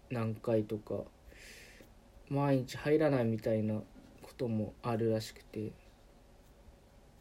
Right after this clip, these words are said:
て感じなのかな。まあ、話もちょっとなくなってみたんで、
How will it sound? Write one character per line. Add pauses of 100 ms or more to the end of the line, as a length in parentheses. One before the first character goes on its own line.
(1900)
て
感
じ
な
の
か
な。 (1600)
ま
あ、 (1000)
話
も
ち
ょ
っ
と
な
く
な
っ
て
み
た
ん
で、